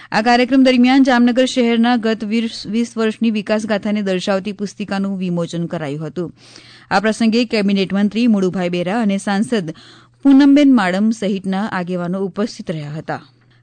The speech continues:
કડી વિધાનસભા પેટા ચૂંટણીમાં મહત્તમ મતદાન માટે મતદાર જાગૃતિના વિવિધ કાર્યક્રમો યોજાઈ રહ્યા છે, જેના ભાગરૂપે કડી વિધાનસભા મત વિસ્તારની વિવિધ શાળા અને કોલેજોમાં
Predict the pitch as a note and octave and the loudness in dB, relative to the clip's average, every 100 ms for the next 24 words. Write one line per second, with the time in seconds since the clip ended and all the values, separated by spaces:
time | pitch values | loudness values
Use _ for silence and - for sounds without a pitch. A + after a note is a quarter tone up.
0 | - B3+ D#4 D#4 C#4+ C#4+ C#4+ C4 C#4+ C#4+ | -2 2 4 4 6 6 4 2 2 2
1 | A#3+ B3+ B3 A#3 B3 B3 B3 A3 A3 A#3+ | 0 0 -2 0 2 4 4 2 0 2
2 | A#3+ A3 - G3+ A3 G#3 F#3 G3+ G3 F#3+ | 4 2 0 0 2 2 0 0 0 0
3 | G3 G#3 G#3+ F#3+ F#3 F3+ F#3+ G3+ F#3+ F#3 | 0 0 0 -2 -2 -4 -4 -4 -2 -4
4 | F3+ F#3 F3 F3+ E3+ F3 F#3 F#3+ F3 D#3 | -4 -4 -4 -4 -4 -4 -2 -4 -4 -8
5 | D3+ D3 D#3+ G3+ - - - _ G#3 G3 | -8 -10 -6 -4 -6 -14 -20 _ -2 0
6 | F3 F#3+ F3 F3 F#3 A3 G3 F#3 F#3 F#3 | 0 0 -2 -2 -2 0 0 0 -2 -2
7 | F#3 F#3 F3 F#3 F#3 E3 F#3 - F#3+ F#3 | -4 -4 -4 -2 -2 -4 -8 -6 -4 -4
8 | G#3 F3 F3 F3 G3 F3 A3+ A3 G#3+ F#3+ | -4 -4 -6 -4 -2 -2 0 0 0 -2
9 | F3+ F3 G#3 F#3 | -2 -2 -2 -2